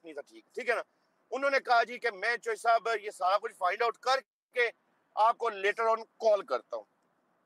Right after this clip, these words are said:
ठीक है ना? वो time और ये time अभी तक रईस भाई की कोई call मुझे नहीं आई, ठीक है ना? बात ये है मेरा भाई, कल जो बात आपको भी पता है, मुझे भी पता है कि बात खत्म हो गई थी।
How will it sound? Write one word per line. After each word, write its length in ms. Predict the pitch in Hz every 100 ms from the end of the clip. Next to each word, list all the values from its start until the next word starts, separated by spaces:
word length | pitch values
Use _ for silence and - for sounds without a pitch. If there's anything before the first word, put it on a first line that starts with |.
| _
ठीक 180 | - 285
है 60 | 240
ना? 120 | 165 _ _ _ _ -
वो 140 | 240 269
time 300 | 269 254 254
और 120 | 240
ये 160 | 233 247
time 220 | 233 233 -
अभी 160 | 202
तक 160 | 226 214
रईस 160 | 190 196
भाई 140 | 190 185
की 100 | 190
कोई 160 | 202 202
call 220 | 202 180 208
मुझे 300 | 175 190 220 156
नहीं 520 | 160 175 151 160 220 175
आई, 200 | 123 110 _ _ _ _ -
ठीक 140 | 247
है 60 | 240
ना? 120 | 185 - _ _ _ _ _ _ _ -
बात 320 | 190 240 294
ये 200 | 269 277
है 60 | 277
मेरा 180 | 262 254
भाई, 240 | 247 254 - -
कल 260 | 262 277 269
जो 220 | 202 254
बात 420 | 196 208 226 233
आपको 680 | 233 233 - 196 247 - 269
भी 100 | 269
पता 260 | 254 247 247
है, 60 |
मुझे 440 | 220 165 190 214 254
भी 100 | 254
पता 280 | 247 233 240
है 60 |
कि 120 | 233 214
बात 360 | 180 214 240
खत्म 300 | 233 220 254
हो 160 | 226 214
गई 120 | 214 240
थी। 260 | 240 240